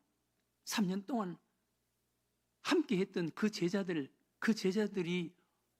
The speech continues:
앞으로 어떤 일이 일어날 것이다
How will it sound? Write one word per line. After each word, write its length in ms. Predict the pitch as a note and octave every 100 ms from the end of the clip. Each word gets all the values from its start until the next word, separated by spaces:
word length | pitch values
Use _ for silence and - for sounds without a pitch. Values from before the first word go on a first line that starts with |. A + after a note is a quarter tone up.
| -
앞으로 500 | G#3+ - F#3 E3+ - _ _ _ _ _ _ _ _ _ _ _ _ _ -
어떤 360 | G#3 A3 G#4+
일이 200 | F#4 A#3
일어날 400 | G#3 G#3 D3+ D#3+
것이다 440 | - E3 - C#3+